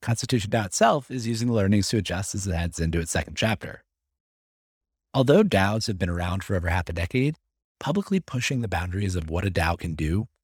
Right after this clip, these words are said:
in just a few days and spreading the message on the wings of memes has incepted millions of people with new idea Legos,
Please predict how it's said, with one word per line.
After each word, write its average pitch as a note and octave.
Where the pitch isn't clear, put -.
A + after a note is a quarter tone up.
in G2
just A#2
a A2+
few A2+
days G#2
and G#2+
spreading B2+
the G#2+
message G#2+
on G2
the F#2
wings G2
of F#2
memes G#2
has B2+
incepted C#3+
millions B2+
of B2+
people E2
with F#2+
new F2+
idea F2
Legos, -